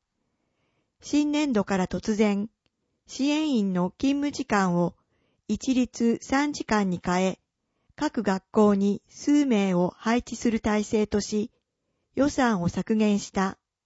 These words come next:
しかし、この方針転換の説明がなく、現場は混乱している。子どもたちや保護者、支援員や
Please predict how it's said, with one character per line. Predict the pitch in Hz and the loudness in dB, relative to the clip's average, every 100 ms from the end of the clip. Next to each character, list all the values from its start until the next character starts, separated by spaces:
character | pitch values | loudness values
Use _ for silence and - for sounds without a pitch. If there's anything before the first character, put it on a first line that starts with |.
| _ _ _ _ _ _ | _ _ _ _ _ _
し | - - | -16 -2
か | 240 | 0
し、 | 226 196 190 _ _ _ _ | 0 -2 -4 _ _ _ _
こ | 240 | 0
の | 269 294 | 2 2
方 | 294 277 | 2 2
針 | 277 277 | 2 -2
転 | 269 277 262 | -2 0 0
換 | 247 190 180 175 | 0 0 0 0
の | 180 180 | 0 -2
説 | - 196 - | -4 -10 -2
明 | 254 254 | 2 2
が | 240 | 2
な | 240 233 | 2 2
く、 | - 175 180 _ _ _ _ _ | 2 0 0 _ _ _ _ _
現 | 220 247 | 2 2
場 | 247 233 | 4 2
は | 233 | 2
混 | 233 247 | 4 4
乱 | 247 240 240 | 4 0 -2
し | - | 0
て | 226 | 2
い | 226 | 2
る。 | 208 208 _ _ _ _ _ _ _ _ _ _ _ _ | 2 0 _ _ _ _ _ _ _ _ _ _ _ _
子 | 247 | 2
ど | 254 | 4
も | 302 320 | 2 0
た | 247 | -2
ち | 240 214 | -2 0
や | 202 196 - | 2 2 -2
保 | - 226 | -2 0
護 | 247 | 0
者、 | 269 - 185 190 - | -4 -2 -2 -2 -6
支 | - 233 | -10 -4
援 | 294 311 | -4 -2
員 | 277 214 | -2 0
や | 185 190 | 0 -2